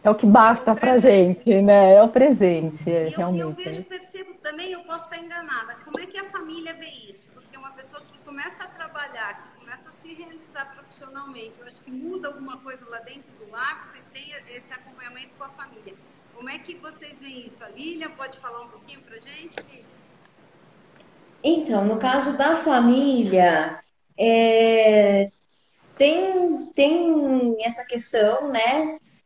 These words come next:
Speaker 3: que a família, e algumas no começo, elas se sentem inseguras, né? "Ai, será que meu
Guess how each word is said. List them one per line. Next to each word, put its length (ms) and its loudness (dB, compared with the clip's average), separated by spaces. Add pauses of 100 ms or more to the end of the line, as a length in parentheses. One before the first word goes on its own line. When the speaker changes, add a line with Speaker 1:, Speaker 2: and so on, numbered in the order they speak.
Speaker 3:
que 80 -2
a 80 2
família, 720 0 (800)
e 80 0
algumas 540 4
no 140 2
começo, 760 2
elas 340 4
se 160 -8
sentem 760 -2 (400)
inseguras, 1500 2
né? 260 2
"Ai, 200 0
será 200 -2
que 100 -6
meu 140 0